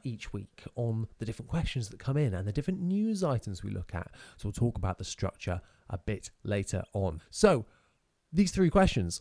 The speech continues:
I'm just gonna ask myself because I'm sat in my room by myself. I can see my cat Panda looking at me. She's just gone to the toilet. It stinks really bad. So bear with me if I, uh, don't make it through this.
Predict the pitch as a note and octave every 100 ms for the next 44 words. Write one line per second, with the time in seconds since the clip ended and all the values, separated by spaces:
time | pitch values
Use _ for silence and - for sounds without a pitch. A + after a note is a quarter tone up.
0 | - D#3+ E3 - D#3 D3+ D3+ - C#3 -
1 | F3 F2+ - - A#2 - - A#2 A2 B2+
2 | A#2 - D#3 - C3 B2 B2 A2+ A2 D3
3 | E3+ E3+ C3 A2+ A2 - E3 D#3 C3+ C3+
4 | C#3 - A#3 A3 G#3+ - - C#3 C3 C3+
5 | - F#3+ - - - D#3 D3+ D3+ D3 D3
6 | D3 - D3 D3 - B2 - - F3 -
7 | - B2+ - G#2+ - G#2+ G#2+ G#2+ - -
8 | A#2 - - C3 B2+ - - _ G#3 B3
9 | C#4 B3 G#3 A#3 B3+ G3+ - G2 - C#3+
10 | D3 D3 - - - C3+ G3 F#3+ C3 F#2+
11 | F2+ F2+ - G#2 G#2+ G#2 G2+ F#2+ F#2+ B2
12 | A2+ G#2+ G2+ - F#2 F2+ F#2 -